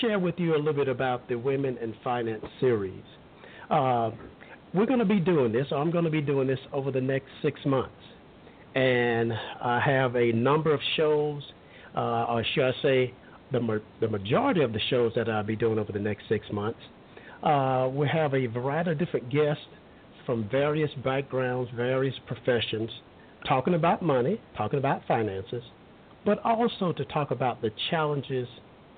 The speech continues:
and the achievements from the perspective of women. So tonight, uh, we have, uh, Miss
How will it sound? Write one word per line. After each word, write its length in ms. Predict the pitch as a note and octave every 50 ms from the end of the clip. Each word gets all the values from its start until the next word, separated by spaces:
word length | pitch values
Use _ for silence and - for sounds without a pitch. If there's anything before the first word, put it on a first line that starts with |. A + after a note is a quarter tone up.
| - -
and 460 | - D3 D#3 F3 F#3 F3+ F#3 F#3 D3+
the 120 | - D#3 C#3+
achievements 760 | B2 - - - - A#3 G#3 E3 B2+ A2 G2 F#2+ F#2+ - - - - - - - - - - - - - - -
from 160 | - D3+ C#3 B2
the 80 | A#2 A2+
perspective 600 | - B2 A2+ - - - D3 C3 - - B2 A#2 - -
of 120 | G#2+ F#2+ G2 G#2
women. 260 | A2+ A2 F#2 F2+ F#2 - - - - - - - - - - - - - - - - - - - - - - - - - - -
So 160 | F3+ E3 E3 - - -
tonight, 520 | D3 C#3 D3 D#3 G#3+ C4+ G3+ A#2 A#2 - - - - - - - - - - - - - -
uh, 320 | - B2+ B2 A#2+ A#2 A#2 A#2
we 140 | C3 C#3+
have, 560 | B2+ A2 C#3 C3+ B2+ B2 A#2+ A#2+ A#2+ A#2 A#2 A#2 - - -
uh, 380 | C3+ A#2 A2+ A2+ A2 A2 A2+ -
Miss 260 | A#2+ B2 C3 C3 A#2+